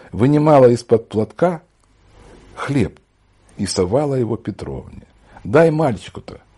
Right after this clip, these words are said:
пущай снесёт. От себя вроде». Кочерышка не понимал маленьких хитростей взрослых. Он и вправду носил от себя. Войдя к Марье Власевне, он просто выкладывал на стол всё, что принёс,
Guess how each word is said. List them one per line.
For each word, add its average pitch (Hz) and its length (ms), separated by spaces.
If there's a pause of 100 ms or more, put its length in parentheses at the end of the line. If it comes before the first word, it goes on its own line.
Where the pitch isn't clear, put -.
(360)
пущай 123 400
снесёт. - 680 (640)
От 110 220
себя 131 420
вроде». 73 480 (480)
Кочерышка 165 640
не 139 120
понимал 143 520
маленьких 98 560
хитростей 120 560
взрослых. 73 600 (300)
Он 156 200
и 139 40
вправду 104 520
носил 95 440
от 104 160
себя. 69 540 (400)
Войдя 131 420
к - 80
Марье 104 400
Власевне, 85 680 (360)
он 127 180
просто 170 440
выкладывал 110 680
на 110 160
стол 165 320
всё, - 440 (440)
что - 200
принёс, 95 600